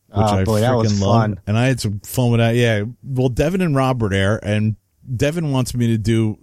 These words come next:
Speaker 2: a tail dragging up the runway, and I'm not, I'm, I'm okay inverted, and I like to do low passes inverted, but I'm not that good. And I think I've tried it once or twice with the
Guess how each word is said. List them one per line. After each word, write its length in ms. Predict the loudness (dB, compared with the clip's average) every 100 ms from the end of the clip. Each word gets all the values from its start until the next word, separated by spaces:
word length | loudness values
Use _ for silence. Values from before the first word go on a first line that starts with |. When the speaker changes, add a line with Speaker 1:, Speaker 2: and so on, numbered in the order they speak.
| -14
Speaker 2:
a 60 |
tail 340 | -4 -2 0 0
dragging 480 | -2 -2 -2 -2
up 140 | -2 -2
the 100 | -2
runway, 460 | 0 0 0 0 0
and 120 | -2
I'm 120 | -2
not, 220 | -2 -4 -6 _ -8
I'm, 280 | -4 -4 -4 -10 -20 -8
I'm 140 | -2
okay 440 | 0 0 0 0 0
inverted, 540 | 0 0 0 0 -4 -10 _ _ -6
and 180 | -4
I 160 | -2 -2
like 200 | 0 0
to 80 | -2
do 140 | -2
low 200 | 0 0
passes 420 | 0 -2 0 0 0
inverted, 440 | 0 0 -2 -2
but 140 | -2
I'm 140 | -2 -2
not 200 | -2 -2
that 220 | -4 -2
good. 260 | 0 -2 -4 _ _ -4
And 80 |
I 40 | -2
think 180 | -2 -2
I've 100 | -2
tried 340 | -2 0 0
it 60 | 0
once 220 | -2 -4
or 40 | -6
twice 360 | -4 -4 -2
with 120 | -4
the 200 | -2 -2